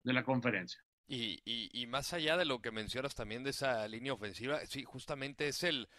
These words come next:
Speaker 2: es el quarterback con más capturas, eh, cuatro más que Dak Prescott en toda la liga en este dos mil dieciocho.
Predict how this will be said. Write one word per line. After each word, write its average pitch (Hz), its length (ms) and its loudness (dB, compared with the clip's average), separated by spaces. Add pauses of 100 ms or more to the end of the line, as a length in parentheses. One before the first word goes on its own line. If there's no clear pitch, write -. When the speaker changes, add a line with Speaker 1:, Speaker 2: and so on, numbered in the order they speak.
(200)
Speaker 2:
es 120 180 0
el 165 100 0
quarterback 151 360 2
con 120 220 0
más 151 300 4
capturas, 147 800 2
eh, 110 600 -2 (200)
cuatro 127 540 0
más 127 340 0
que 107 240 -4
Dak 131 240 0
Prescott 123 480 2
en 123 220 2
toda 185 260 6
la 139 100 6
liga 139 460 6
en 123 160 -2
este 131 240 0
dos 110 180 0
mil 127 180 -4
dieciocho. 131 520 -2